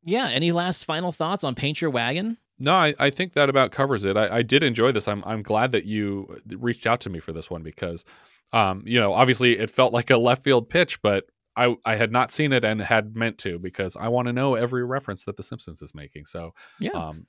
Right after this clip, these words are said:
Speaker 2: I'm glad that I, <laughs> that I crossed this one off the list, and I, and I really did enjoy it.
Speaker 1: Yeah, it's fun. I would love to see a Blu-ray release of this one because the D V D that I have is good. It's really a well-produced transfer, but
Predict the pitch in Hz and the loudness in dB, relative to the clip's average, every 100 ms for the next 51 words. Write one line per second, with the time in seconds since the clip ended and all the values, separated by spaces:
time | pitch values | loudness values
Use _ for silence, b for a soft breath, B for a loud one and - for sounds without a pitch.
0 | - 104 107 110 120 123 110 110 107 123 | -10 -8 0 2 4 2 2 2 0 2
1 | 117 107 104 - - 127 - 135 - 123 | 2 0 -4 -6 0 2 2 -2 -2 -2
2 | 120 - 110 131 - 113 110 107 110 107 | -2 -2 -2 -2 -2 -2 -2 -2 0 0
3 | 110 104 95 95 85 92 85 - _ _ | 2 0 0 -4 -4 -8 -8 -12 _ _
4 | - 131 - 214 110 160 247 190 165 156 | -2 -2 0 -4 -2 0 2 2 0 0
5 | 156 117 117 117 110 107 107 - 110 110 | 0 2 0 0 -2 -2 -2 -2 -2 -4
6 | 120 113 120 123 117 107 120 208 196 175 | -4 -4 -2 -2 -2 -4 -6 -4 -4 -4
7 | 156 131 113 110 110 107 110 113 _ _ | -2 -2 -2 -4 -4 -4 -6 -10 _ _
8 | 135 110 113 123 107 - 110 104 160 120 | -6 -6 -4 -2 -2 -6 -8 -4 -2 -2
9 | 104 90 95 - 107 113 113 123 127 110 | -6 -12 -20 -10 -8 -8 -4 -2 -2 -2
10 | - _ _ _ 127 117 107 - - 123 | -8 _ _ _ -6 -4 -6 -8 -10 -6
11 | 110 151 - 107 98 - _ _ _ _ | -6 -6 -6 -8 -10 -14 _ _ _ _
12 | - 123 156 147 139 - | -16 -6 -4 -2 -4 -6